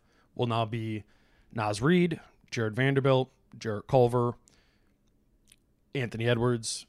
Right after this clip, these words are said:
and Ricky Rubio. And I say that because it appears that Jake Layman has been completely removed from the rotation. He only played five minutes on Saturday night in that first game against the Spurs, and then he didn't see the floor at all tonight.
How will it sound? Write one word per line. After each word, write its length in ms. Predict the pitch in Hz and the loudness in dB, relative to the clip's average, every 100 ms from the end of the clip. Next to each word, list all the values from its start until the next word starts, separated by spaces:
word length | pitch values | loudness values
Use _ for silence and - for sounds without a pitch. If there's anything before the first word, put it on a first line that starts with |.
| _ | _
and 120 | 117 | -12
Ricky 180 | 107 107 | -10 -6
Rubio. 240 | 104 131 - - - _ _ _ _ _ - _ - | -8 -8 -16 -20 -20 _ _ _ _ _ -20 _ -10
And 160 | 117 | -6
I 60 | 113 | -2
say 220 | 117 233 | 4 8
that 180 | 214 175 | 8 6
because 300 | 165 160 135 | 2 0 0
it 60 | |
appears 380 | 131 156 156 147 | -2 0 0 0
that 300 | 143 127 - - | 0 -2 -4 -6
Jake 260 | 135 127 | -2 -2
Layman 300 | 127 123 123 | -2 -2 -2
has 160 | 113 117 | -2 -6
been 280 | - 113 110 | -6 -8 -8
completely 500 | 117 113 170 165 143 | -8 -2 -2 0 -2
removed 320 | 131 139 127 | 0 0 0
from 120 | 120 | -4
the 80 | 107 | -6
rotation. 520 | 110 107 - - - - _ _ _ _ _ _ _ _ _ _ _ _ _ | -6 -8 -10 -12 -14 -20 _ _ _ _ _ _ _ _ _ _ _ _ _
He 120 | 131 | -2
only 160 | 131 131 | 0 0
played 400 | 131 127 117 - | 2 2 0 -2
five 280 | 127 123 | 0 2
minutes 300 | 127 127 131 | 2 0 0
on 120 | 120 113 | -4 -2
Saturday 380 | 123 117 117 | 0 0 -2
night 260 | 117 113 131 | -4 -4 -6
in 80 | - | -6
that 160 | 113 113 | -8 -6
first 220 | 113 - | -10 -8
game 160 | 117 110 | -10 -8
against 220 | 113 - | -8 -6
the 60 | |
Spurs, 540 | - - 110 110 107 - _ _ _ _ | -6 -4 -4 -4 -6 -10 _ _ _ _
and 120 | - 120 | -6 -2
then 80 | |
he 80 | 113 | -2
didn't 200 | 117 117 | -2 -2
see 100 | 113 | -2
the 100 | 110 | -4
floor 240 | 104 107 110 | -4 -2 0
at 60 | |
all 140 | 107 101 | -2 -4
tonight. 240 | 101 - | -10 -14